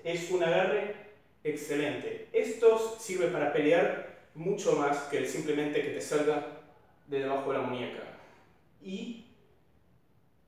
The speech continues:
eso hace que no sea solo un arma para asesinatos, sino que tiene sentido que uno lo puede usar para pelear. Porque esta es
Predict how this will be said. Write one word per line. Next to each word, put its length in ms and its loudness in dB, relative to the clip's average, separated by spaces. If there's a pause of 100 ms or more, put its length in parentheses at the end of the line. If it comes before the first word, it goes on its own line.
eso 300 0
hace 220 0
que 100 -2
no 100 0
sea 200 0
solo 220 -2
un 100 0
arma 520 -2
para 420 0
asesinatos, 720 -4 (760)
sino 180 -4
que 80 -2
tiene 240 0
sentido 560 -4
que 80 -4
uno 120 0
lo 120 0
puede 140 0
usar 220 -2
para 220 0
pelear. 420 0 (640)
Porque 560 -2
esta 400 0
es 280 -2